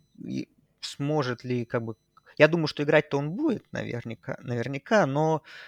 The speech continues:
в каком он будет состоянии, насколько он будет мобильным, подвижным, сможет ли он там много, не только выносить, но и там много... э, ну, не только, т-, точнее, не только пасовать, но и много выносить,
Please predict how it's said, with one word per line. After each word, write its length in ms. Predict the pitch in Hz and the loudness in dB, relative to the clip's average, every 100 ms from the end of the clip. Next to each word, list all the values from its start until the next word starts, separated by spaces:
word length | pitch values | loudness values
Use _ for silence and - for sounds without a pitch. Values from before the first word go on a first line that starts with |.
| - | -20
в 300 | - _ - | -20 _ -8
каком 500 | - - 160 165 156 | -4 -2 2 2 4
он 140 | 143 135 | -2 -2
будет 160 | 139 | -4
состоянии, 800 | - 127 - 131 156 165 147 135 | -6 -4 0 4 6 4 2 0
насколько 340 | 127 - 156 139 | -2 -2 -4 -4
он 80 | 131 | -4
будет 160 | 135 | -4
мобильным, 920 | 131 123 120 156 180 170 160 160 156 - | 0 0 0 -2 -2 0 0 -2 -2 -2
подвижным, 760 | - 117 127 170 160 147 151 139 | -2 -2 -4 -4 -4 -2 -2 -4
сможет 400 | - 127 117 - | -6 -6 -6 -8
ли 60 | |
он 120 | 120 113 | -8 -6
там 240 | 113 117 - - - - - | -6 -6 -12 -20 -20 -20 -8
много, 400 | 131 131 120 120 | -2 -2 -2 -4
не 120 | 131 | 0
только 400 | 143 - 131 120 | 0 2 2 2
выносить, 640 | 113 127 127 - 123 - 123 | 0 -4 -4 -4 -6 -6 -8
но 140 | 120 | -6
и 160 | 117 117 | -6 -8
там 180 | 113 | -10
много... 840 | 113 120 113 110 113 113 113 110 101 _ - _ | -8 -8 -8 -8 -8 -8 -8 -10 -12 _ -20 _
э, 340 | - 123 120 | -6 -4 -4
ну, 200 | 123 147 | -2 -2
не 200 | 120 143 | 0 -2
только, 280 | 147 160 139 | 2 2 2
т-, 180 | 120 - | -4 -6
точнее, 280 | - - 131 | -6 -6 -6
не 60 | |
только 360 | 131 135 127 117 _ | -4 0 0 0 _
пасовать, 480 | - - 135 175 - | -14 -2 4 4 4
но 100 | 131 | -4
и 80 | 127 | -4
много 300 | 127 127 120 | -2 -2 -2
выносить, 600 | 110 120 113 - 262 | -6 -4 -4 -2 -4